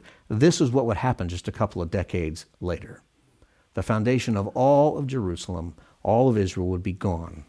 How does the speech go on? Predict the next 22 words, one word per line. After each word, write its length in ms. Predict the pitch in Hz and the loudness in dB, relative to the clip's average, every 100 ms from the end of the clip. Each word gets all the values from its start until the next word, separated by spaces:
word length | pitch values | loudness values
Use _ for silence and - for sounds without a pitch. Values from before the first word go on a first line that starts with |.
| _ _ _ _ _ _ _ _ _ _ _ - | _ _ _ _ _ _ _ _ _ _ _ -14
until 240 | 87 85 120 | -10 0 2
nineteen 440 | 110 104 - 101 | 4 0 0 -2
forty-eight. 580 | - 104 95 82 - - _ _ _ _ _ _ _ _ _ - | 0 0 0 -2 -8 -20 _ _ _ _ _ _ _ _ _ -12
And 100 | - | -4
that 140 | 92 - | -2 -2
comes 220 | 98 - | -4 -2
to 100 | 98 | 0
the 160 | 92 | 2
end 160 | 92 90 | 0 0
of 80 | 87 | -2
the 60 | |
story. 480 | 80 - 87 85 90 - _ _ - - _ _ - - _ _ _ _ | -4 -2 -4 -4 -10 -16 _ _ -20 -20 _ _ -20 -20 _ _ _ _
You 120 | - | 0
see, 180 | 135 160 | 6 8
when 140 | 143 135 | 8 8
we 120 | 147 | 8
merely 420 | 147 160 151 139 | 8 8 8 6
hear 380 | - 151 135 117 | 6 8 8 6
and 140 | 113 | 4
do 100 | 113 | 2
not 440 | 113 104 - 110 107 | 2 2 -2 -4 0
do, 420 | 104 85 101 | 0 0 -6